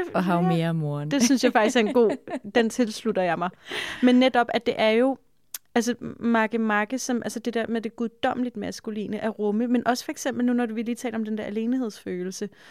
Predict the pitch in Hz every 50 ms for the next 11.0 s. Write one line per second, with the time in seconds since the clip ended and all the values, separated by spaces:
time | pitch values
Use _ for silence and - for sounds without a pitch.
0 | - - - _ - 208 220 214 214 220 247 262 - _ - 311 330 339 285 233
1 | - 233 190 165 160 160 165 156 - - 233 220 247 254 180 175 233 - 233 208
2 | 190 190 220 214 214 233 262 294 285 254 220 190 190 - 196 196 190 - _ _
3 | _ - 254 214 208 190 175 165 240 - 240 226 - 214 220 - - - - 330
4 | 311 330 370 381 - - 185 170 - - 170 160 170 180 165 - - 170 - 196
5 | 180 180 - - - 233 208 196 180 165 160 151 202 196 185 170 180 175 165 -
6 | _ _ _ _ _ _ _ _ _ _ _ _ - 196 190 175 - - - -
7 | 180 - - - 165 160 170 185 220 247 254 247 _ _ - - - - - -
8 | - - - - - - 220 220 214 208 208 202 196 190 185 180 170 - - _
9 | _ _ _ _ _ _ _ _ _ _ _ - - - 220 208 - - - 247
10 | 254 269 269 - 247 240 226 220 220 208 196 190 190 202 208 202 - 208 202 -